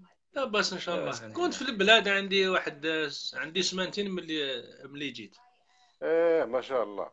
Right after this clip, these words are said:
Speaker 1: أمم، رحت برك ريح-، ريحت شوية وطلعت.
Speaker 3: إيه، ما شاء
Speaker 1: مع
Speaker 3: الله.
Speaker 1: الله.
Speaker 3: إيه، راه عندك وقت، وقيل وقت ملي طلعت.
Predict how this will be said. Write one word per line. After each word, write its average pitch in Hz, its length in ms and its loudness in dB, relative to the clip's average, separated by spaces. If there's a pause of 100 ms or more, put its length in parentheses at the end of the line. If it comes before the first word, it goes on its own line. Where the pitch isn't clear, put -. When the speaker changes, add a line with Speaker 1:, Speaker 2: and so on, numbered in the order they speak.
(720)
Speaker 1:
أمم، 131 300 -10
رحت 185 220 -4
برك 156 260 -2
ريح-، 143 300 -6
ريحت 147 280 -6
شوية 143 240 -8
وطلعت. 101 420 -14
Speaker 3:
إيه، - 1300 -6
ما 107 160 -4
شاء 131 140 -10
Speaker 1:
مع 147 120 4
Speaker 3:
الله. 92 240 -4
Speaker 1:
الله. 107 180 -16 (1600)
Speaker 3:
إيه، 151 180 6
راه 156 100 8
عندك 156 240 0
وقت، 170 220 2
وقيل 151 600 4
وقت 170 380 6
ملي 151 220 0
طلعت. 104 360 2